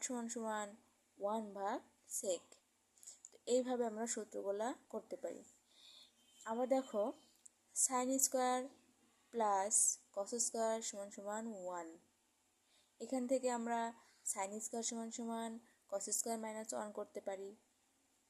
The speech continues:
ঠিক আছে, আবার, আহ, সেক স্কয়ার প্লাস কস স্কয়ার সমান সমান ওয়ান, ট্যান স্কয়ার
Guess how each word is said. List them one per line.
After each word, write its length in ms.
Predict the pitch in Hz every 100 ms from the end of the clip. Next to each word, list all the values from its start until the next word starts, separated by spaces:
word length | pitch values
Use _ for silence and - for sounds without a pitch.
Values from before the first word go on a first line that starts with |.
| _ _ _ _
ঠিক 140 | - 277
আছে, 300 | 285 247 220 - _ _ _ _ _ _ _ _ _ - - -
আবার, 360 | 220 214 196 196 - _ _ _ _
আহ, 500 | 196 196 196 196 196 196 _ _ _ _ _ _ _ _ _ _ _ _
সেক 220 | - 240 233 247
স্কয়ার 540 | - 247 247 247 247 - _ _
প্লাস 380 | - 214 208 208 - - - _ -
কস 160 | 247 247
স্কয়ার 260 | - 208
সমান 240 | 196 185 175
সমান 260 | 185 185
ওয়ান, 340 | 190 202 220 240 - _ _ _ _
ট্যান 280 | - 226 240
স্কয়ার 540 | 247 - 247 247 247